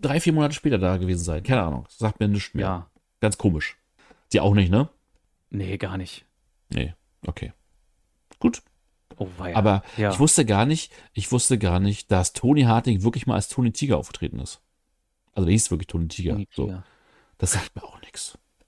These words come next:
Speaker 1: Das ist ganz komisch
Speaker 2: Großartig,
Speaker 1: für mich.
Speaker 2: ne? <laughs>
Speaker 1: Ja, also vielleicht ist er auch mit Cornflakes-Packung noch zum Ring gekommen. Ich weiß nicht.
Speaker 2: Ja.
Speaker 1: <laughs> Könnte, könnte ja
Speaker 2: Und
Speaker 1: sein.
Speaker 2: so ein rotes Halsband umgetan, also so ein
Speaker 1: Ja,
Speaker 2: rotes Tuch
Speaker 1: warum,
Speaker 2: um den Hals
Speaker 1: warum denn
Speaker 2: gehabt.
Speaker 1: nicht? Warum nicht?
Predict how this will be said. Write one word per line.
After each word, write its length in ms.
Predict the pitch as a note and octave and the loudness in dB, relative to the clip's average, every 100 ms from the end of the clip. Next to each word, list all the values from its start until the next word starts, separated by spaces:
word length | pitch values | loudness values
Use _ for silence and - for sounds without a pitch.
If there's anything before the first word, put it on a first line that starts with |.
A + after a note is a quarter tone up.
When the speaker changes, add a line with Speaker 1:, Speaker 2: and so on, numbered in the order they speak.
| _ | _
Speaker 1:
Das 120 | - | -6
ist 60 | - | -6
ganz 180 | - - | -6 -10
komisch 280 | - D2+ F#2 | -8 -6 -2
Speaker 2:
Großartig, 440 | C#3+ F2+ G2+ G#2 | -2 -2 -6 -6
Speaker 1:
für 100 | B2 | -4
mich. 140 | C#3+ | -4
Speaker 2:
ne? 100 | - - - | -4 -2 0
<laughs> 580 | - _ _ - - | 0 _ _ -20 -10
Speaker 1:
Ja, 260 | F#2+ F2 E2 _ _ _ | -4 -4 -4 _ _ _
also 240 | - F2 D#2+ - - - | -8 -6 -6 -10 -14 0
vielleicht 120 | B2 | 2
ist 40 | B2 | 4
er 60 | C3 | 4
auch 40 | |
mit 140 | B2+ | 4
Cornflakes-Packung 560 | - C#3+ D#3 - A2 G#2 | 4 2 2 0 0 2
noch 100 | F#2 | 0
zum 160 | - F#2+ | 0 0
Ring 100 | F#2 | 0
gekommen. 280 | E2+ E2+ | 0 -2
Ich 80 | D#2+ | 0
weiß 180 | A2 - | 0 0
nicht. 240 | D#2 - _ - G#2+ - | -4 -8 _ -8 -8 -8
Speaker 2:
Ja. 380 | D3+ D3+ D3+ F3+ | -6 -4 -4 -6
Speaker 1:
<laughs> 100 | A#2 | -4
Könnte, 720 | A#2 - - - C#3 - B2 | -4 -4 -8 -6 -4 2 2
könnte 300 | - D#3 C#3+ | 4 0 4
ja 100 | F3+ - | 2 4
Speaker 2:
Und 200 | D#3 D#3+ | 2 4
Speaker 1:
sein. 180 | C#3 G2 | 4 4
Speaker 2:
so 80 | |
ein 200 | A#2+ G#2 - - | 2 0 -4 -16
rotes 400 | - A2+ C#3+ C3+ | -6 2 2 4
Halsband 400 | C#3+ D3+ - G#2+ | 2 2 2 -2
umgetan, 320 | G2+ G#2+ G#2+ - | -2 -6 -6 -6
also 220 | A2 A2 | -4 -4
so 80 | A2 | -2
ein 100 | A#2+ | 2
Speaker 1:
Ja, 120 | C4 | 2
Speaker 2:
rotes 160 | D#4+ | 2
Tuch 80 | D#4 | -2
Speaker 1:
warum, 220 | - - | -2 -4
Speaker 2:
um 60 | - | -4
den 20 | |
Hals 80 | F#3 | -2
Speaker 1:
warum 80 | F3+ | 0
denn 80 | E3 | 0
Speaker 2:
gehabt. 120 | - | 0
Speaker 1:
nicht? 200 | E3 - | -2 -4
Warum 200 | A2+ A2+ | -2 0
nicht? 220 | A#2 - | 0 -6